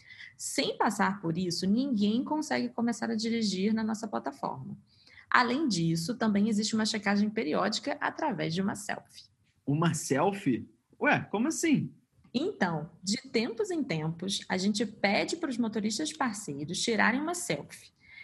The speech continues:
Speaker 1: E com essa selfie, a gente consegue verificar se quem tá dirigindo naquele momento é exatamente a mesma pessoa que foi cadastrada. É rápido, fácil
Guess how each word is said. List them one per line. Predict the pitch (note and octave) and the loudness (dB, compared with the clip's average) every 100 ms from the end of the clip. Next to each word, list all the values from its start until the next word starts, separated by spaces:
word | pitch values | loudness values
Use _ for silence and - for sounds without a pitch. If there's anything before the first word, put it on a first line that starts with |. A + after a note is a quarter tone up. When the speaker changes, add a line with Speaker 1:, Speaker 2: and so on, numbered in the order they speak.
| - A3 | -10 -6
Speaker 1:
E | |
com | G3+ C#4+ B3+ | -2 2 2
essa | B3 G4 A#4 | 2 0 -4
selfie, | - F3+ E3+ F#3 | 0 0 2 0
a | |
gente | F3+ G3+ | 0 0
consegue | G3+ G3 G3+ G3 | 2 0 2 0
verificar | G3+ G3+ G3+ G3+ - - F#3 | 0 0 -2 -2 0 0 0
se | G3+ G#3 | -2 -4
quem | G3+ A#3 D4 | -4 -4 -2
tá | A4 | -2
dirigindo | F4+ C#4 C4+ F#3+ E3 D#3+ D#3+ | -2 -2 0 0 0 0 0
naquele | E3+ E3+ E3 G#3+ G4 G4 | 0 -2 0 0 0 0
momento | C4 F#3+ E3 E3+ E3 - | 0 2 0 -2 -6 -2
é | G3+ G3+ A3+ | 0 2 2
exatamente | G3 A3 A3+ F4 C4 C4 C4+ | 2 2 2 0 0 0 2
a | |
mesma | A3+ A#3 A#3+ | 0 0 -2
pessoa | A#3+ A3+ - G3+ G#3 | -2 -4 0 0 0
que | G#3+ | -4
foi | A#3 | -4
cadastrada. | A#3 A#3+ D4+ - - - - - - - - - _ - | -2 -2 -2 -2 -4 -4 -10 -14 -20 -20 -20 -20 _ 2
É | G#3+ | 4
rápido, | G3+ G3+ F3 F3+ G3+ G#3+ A#3+ C#4 - | 4 4 4 4 0 -2 -2 -6 -10
fácil | - F3 F3 F3 - B3+ | -2 2 2 -2 -4 -6